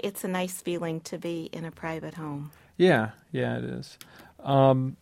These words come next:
Speaker 2: well, uh, that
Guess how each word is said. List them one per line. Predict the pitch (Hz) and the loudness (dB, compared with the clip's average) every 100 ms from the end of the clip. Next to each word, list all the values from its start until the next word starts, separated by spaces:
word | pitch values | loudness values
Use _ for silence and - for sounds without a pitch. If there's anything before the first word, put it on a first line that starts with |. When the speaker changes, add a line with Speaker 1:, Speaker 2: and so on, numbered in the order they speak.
| - | -16
Speaker 2:
well, | - 139 165 170 139 180 - _ _ _ _ - | -6 2 6 8 8 6 -2 _ _ _ _ -2
uh, | 139 139 131 131 131 - | 2 6 8 8 6 2
that | 135 139 147 - | 2 6 6 4